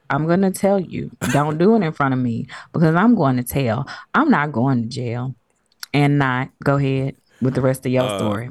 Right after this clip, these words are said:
Speaker 1: I wasn't
Speaker 2: so,
Speaker 1: there for what it was, so.
Speaker 2: well, so here's the thing. So this person drives up, and this is why I'm saying, like, I,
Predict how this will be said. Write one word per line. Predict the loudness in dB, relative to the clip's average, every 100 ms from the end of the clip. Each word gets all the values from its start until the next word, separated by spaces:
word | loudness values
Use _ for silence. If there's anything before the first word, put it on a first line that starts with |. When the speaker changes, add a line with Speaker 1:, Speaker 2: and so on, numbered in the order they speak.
| -4
Speaker 1:
I | -2
wasn't | 2 2 2
Speaker 2:
so, |
Speaker 1:
there | 2 0
for | -2
what | -2
it | -4 -8
was, | -6 -4
so. | -2
Speaker 2:
well, | 2 2 0
so | -2 -2
here's | 0 0 -2
the | -4
thing. | -4 -4
So | -4
this | -4 -2
person | -4 -4 -6
drives | -2 -2 -4 -8
up, | -12
and | -10
this | -8 -6
is |
why | -4 -4
I'm | -6
saying, | -8 -10 -10
like, | -10 -10 -8
I, | -8